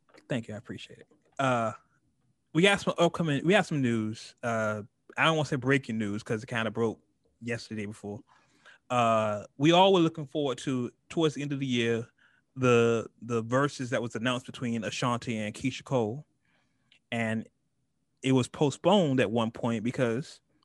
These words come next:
you know, Ashanti had contracted covid. She had tested positive for covid. So they postponed it until January ninth. Now we're getting news that it's postponed again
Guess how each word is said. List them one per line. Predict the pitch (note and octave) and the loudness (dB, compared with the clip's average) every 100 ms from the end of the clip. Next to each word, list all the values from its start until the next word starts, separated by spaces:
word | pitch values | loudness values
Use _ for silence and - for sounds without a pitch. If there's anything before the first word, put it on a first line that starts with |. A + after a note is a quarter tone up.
| - | -12
you | B2+ | -8
know, | A#2+ - _ _ - | -6 -8 _ _ -10
Ashanti | A#2+ - C3 B2 B2+ - _ _ _ | -6 -2 -2 -4 -10 -10 _ _ _
had | _ - B2+ A#2+ | _ -2 0 0
contracted | - B2+ - A#2+ - B2+ - | -4 -6 -4 -4 -4 -8 -8
covid. | - D3 C3 - _ _ _ | -6 -6 -6 -12 _ _ _
She | - | -10
had | G#2+ | -8
tested | - A#2+ B2 | -6 -8 -6
positive | A#2+ A#2 A#2+ | -6 -6 -10
for | A#2 - | -16 -12
covid. | C3+ G#2 - | -10 -8 -12
So | - | -12
they | A2+ | -10
postponed | G#2 - D3 - D3 D3 | -10 -6 -6 -6 -8 -6
it | C3+ - _ - _ | -6 -8 _ -20 _
until | C3+ C3 - B2+ A#2+ A#2 B2 _ _ | -12 -10 -6 -6 -4 -8 -10 _ _
January | - C3 B2+ A#2 | -6 -4 -2 -4
ninth. | A2+ A#2 - _ _ _ _ _ _ _ _ _ - - _ _ | -4 -6 -10 _ _ _ _ _ _ _ _ _ -20 -20 _ _
Now | B2+ E3 G#3+ | 2 6 6
we're | E3+ | 4
getting | D3+ B2+ B2+ | 2 0 2
news | B2+ B2 A#2+ | 2 2 0
that | C3+ A#2+ | 0 0
it's | A2 C3 | 0 -2
postponed | - D#3+ - D3 C#3 C#3+ - | 0 0 0 -2 -2 -4 -6
again | B2 B2 D3+ G#3 D3 C3 | -8 -4 0 0 0 -2